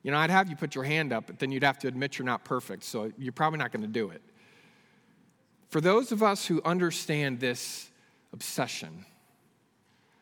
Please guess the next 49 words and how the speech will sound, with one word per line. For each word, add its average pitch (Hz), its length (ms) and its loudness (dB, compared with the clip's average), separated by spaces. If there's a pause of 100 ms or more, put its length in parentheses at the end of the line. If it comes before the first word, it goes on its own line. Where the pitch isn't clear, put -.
(240)
with, 123 200 -8 (420)
"We're 165 220 6
gonna 151 180 2
try 131 220 4
to 120 60 0
be 117 120 -2
perfect, 113 440 -4
and 123 80 -4
we're 156 120 6
gonna 160 180 2
try 151 200 4
to 135 80 0
make 131 200 -4
you 170 120 4
perfect, 135 400 -2
and 139 100 0
we're 160 80 8
gonna 160 200 4
try 156 180 4
to 143 80 0
make 147 160 -2
the 143 60 2
world 156 280 4
perfect," 123 460 -2
and 127 160 0 (240)
we 147 100 6
look 175 160 4
at 170 80 -2
the 151 80 -2
world, 165 280 6
and 139 60 -6
there's 143 140 -4
all 165 140 6
kinds 160 240 2
of 156 80 -2
imperfections 156 580 0
everywhere, 139 420 4
and 131 80 -2
how's 165 260 4
it 160 60 2
ever 156 200 4
gonna 143 160 -2
stop? 185 340 6
Well, 131 100 -2
we're 143 120 0
just 147 180 -4
gonna 147 160 -2
try 135 220 2
harder. 156 280 2